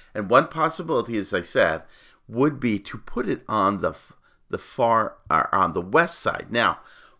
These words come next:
what I thought was the original idea was to put on the far east side, which, um, would have been perfect, except the big, big show building for Guardians of the Galaxy, um,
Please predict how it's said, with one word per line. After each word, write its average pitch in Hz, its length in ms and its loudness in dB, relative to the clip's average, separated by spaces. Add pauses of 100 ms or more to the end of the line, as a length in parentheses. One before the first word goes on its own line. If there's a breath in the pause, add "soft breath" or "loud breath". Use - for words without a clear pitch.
what 127 320 6
I 147 160 8
thought - 340 2
was 113 160 -2
the 113 100 -2
original 120 380 -4
idea 85 280 -4
was 85 200 -8
to - 80 -14
put 107 180 -2
on 85 140 0
the 78 60 -6
far 78 240 -2
east 156 280 0
side, 57 420 -2 (560 soft breath)
which, 117 520 -2 (120)
um, 98 480 2
would 117 260 -2
have 117 140 -4
been 107 180 -4
perfect, - 680 -2
except - 560 -2 (120)
the 113 400 -2 (100)
big, 180 340 0 (260)
big 131 540 2
show - 340 -6
building 78 560 -4 (500 loud breath)
for 123 720 0 (380 soft breath)
Guardians 127 580 -2
of 98 160 -6
the 98 80 -4
Galaxy, 98 920 0
um, 85 460 -6